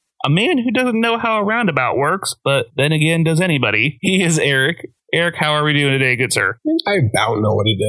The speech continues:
Speaker 2: is.
Speaker 1: You, you just, you just gotta go. I mean, they, they've been wanting to put one in our, our hometown, in our nearest big city forever, and it's just, like, everyone's all excited about it 'cause they think it's gonna,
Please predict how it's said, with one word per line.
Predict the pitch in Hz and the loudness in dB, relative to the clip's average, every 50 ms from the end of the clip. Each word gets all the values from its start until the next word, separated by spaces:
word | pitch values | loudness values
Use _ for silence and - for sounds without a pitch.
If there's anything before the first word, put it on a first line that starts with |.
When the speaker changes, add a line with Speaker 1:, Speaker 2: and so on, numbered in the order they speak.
| 113 | 0
Speaker 2:
is. | 123 131 - - - _ _ _ _ | 0 0 -2 -4 -10 _ _ _ _
Speaker 1:
You, | - 208 233 | -2 -2 -2
you | 226 226 226 233 | 0 0 0 0
just, | 233 226 - | 0 -2 -2
you | - 202 | -2 -2
just | 202 190 | -2 0
gotta | - 247 220 175 160 - - _ - | 0 0 0 0 -2 -4 -6 _ -2
go. | 131 131 139 143 151 156 165 160 160 165 160 - _ _ _ _ _ _ _ _ _ _ _ _ - - | -2 0 0 0 0 0 0 0 0 0 -2 -4 _ _ _ _ _ _ _ _ _ _ _ _ -6 -4
I | 190 | -2
mean, | 202 208 190 | 0 0 2
they, | 185 180 | 2 2
they've | 160 170 170 | 2 2 2
been | 175 180 185 | 2 2 0
wanting | 220 240 214 | 0 0 -2
to | 175 - | -2 0
put | - - - - - | 0 0 0 0 0
one | 143 151 143 | 0 0 2
in | 143 139 | 2 0
our, | 139 131 131 131 131 127 123 123 _ _ - - | 2 2 2 0 0 0 -2 -6 _ _ -8 -6
our | 147 143 139 139 143 | -4 -2 -2 0 0
hometown, | 147 143 139 135 131 143 143 135 135 135 135 | 2 2 2 0 0 0 0 0 0 0 0
in | 135 135 | 0 0
our | 127 120 117 117 117 - _ _ _ _ - | 0 0 -2 -2 -4 -8 _ _ _ _ -2
nearest | 143 147 139 139 135 135 - - | 0 2 2 2 0 -2 -2 -2
big | 131 131 131 | -2 -2 -2
city | - - 135 127 123 127 - | -2 -2 0 0 -2 -2 -2
forever, | 123 117 98 104 117 117 104 104 104 104 107 107 | -2 -2 0 0 0 0 -2 -2 0 0 0 0
and | 110 113 110 107 107 - - | 0 -2 -4 -6 -6 -4 -2
it's | 135 139 135 - | 0 0 0 0
just, | 131 143 - - - - _ _ _ - | 0 0 0 -2 -6 -10 _ _ _ -6
like, | 131 135 135 - | -4 -4 -2 -2
everyone's | 143 151 165 190 185 165 | 0 0 0 0 0 0
all | 175 165 156 | 0 0 -2
excited | 151 - - 160 151 147 147 143 | -2 -2 -2 0 0 0 0 0
about | 135 131 127 127 123 | 0 0 0 0 -2
it | 131 | -2
'cause | 143 139 | 0 0
they | 135 135 | 0 0
think | 135 147 139 139 | 0 -2 -2 -2
it's | 143 - | -2 -2
gonna, | - 151 131 123 117 113 113 | -2 -2 0 0 0 0 -2